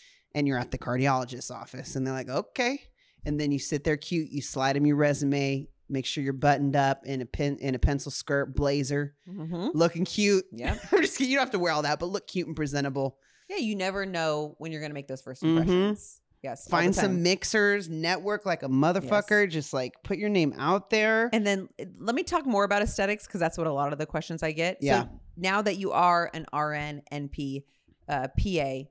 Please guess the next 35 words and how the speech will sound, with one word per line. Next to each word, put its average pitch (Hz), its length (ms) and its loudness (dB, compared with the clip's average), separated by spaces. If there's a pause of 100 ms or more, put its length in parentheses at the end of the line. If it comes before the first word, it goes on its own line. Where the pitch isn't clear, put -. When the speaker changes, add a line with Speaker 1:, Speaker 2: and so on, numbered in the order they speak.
(120)
Speaker 2:
physician, 147 600 -4
you, 156 140 -10
if 156 100 -18
you 160 100 -8
wanna 160 220 -10
go 147 120 -6
into 143 220 -6
aesthetics. 135 580 -8
Speaker 1:
Say, 302 400 -2 (400)
role 185 240 2
play. 104 220 -4 (140)
Speaker 2:
Okay. - 160 -12 (200)
Speaker 1:
I'm 233 220 2
an, 214 160 0 (100)
I, 208 300 4
I 196 260 2
am 185 240 2
a, 160 300 2
um, 131 420 -2 (1300)
I 175 140 0
am 160 220 2
a, 131 420 0
uh, 85 480 -6 (260)
an 143 200 0
E 165 180 2
R. 131 500 4 (360)
I'm 160 200 4
an, 147 160 4
I'm 147 160 4
an 143 180 -2
urgent 165 320 2
care 127 240 -4
P 110 240 0
A. 98 220 -12 (100)
Speaker 2:
Mm-hmm. 208 200 -10